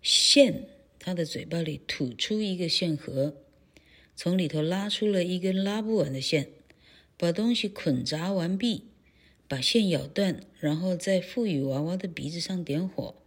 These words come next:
就像蜡烛一样。他的手指跟着插到火苗里，把包裹封好。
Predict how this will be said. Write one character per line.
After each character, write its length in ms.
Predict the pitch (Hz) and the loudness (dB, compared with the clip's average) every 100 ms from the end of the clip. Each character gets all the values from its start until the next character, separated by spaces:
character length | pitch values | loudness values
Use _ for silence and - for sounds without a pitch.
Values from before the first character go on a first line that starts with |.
| _ _ _ _ _ _ - | _ _ _ _ _ _ -4
就 120 | 208 | -2
像 280 | 165 165 151 | 0 0 0
蜡 240 | 175 190 | -2 -4
烛 200 | 135 117 | -6 -6
一 120 | 131 147 | -4 -2
样。 160 | 139 - _ _ _ _ _ _ _ _ _ - | -4 -6 _ _ _ _ _ _ _ _ _ -8
他 140 | 214 | -2
的 80 | 233 | 0
手 320 | - 170 175 | 4 4 4
指 280 | 208 147 - - | 2 -4 -8 2
跟 220 | 226 240 | 4 4
着 260 | 208 160 - - _ - | 4 0 -4 -20 _ -10
插 320 | - - 247 | -4 0 0
到 180 | 240 233 | 2 0
火 180 | 185 123 | -2 -4
苗 240 | 147 143 | -4 -4
里， 380 | 165 165 - - _ _ _ _ | -2 -2 -4 -10 _ _ _ _
把 180 | 139 131 | -10 -8
包 260 | - 165 | -4 -4
裹 200 | 170 - - | -4 -8 -8
封 320 | - 208 214 | -4 -2 -2
好。 280 | - - | -6 -14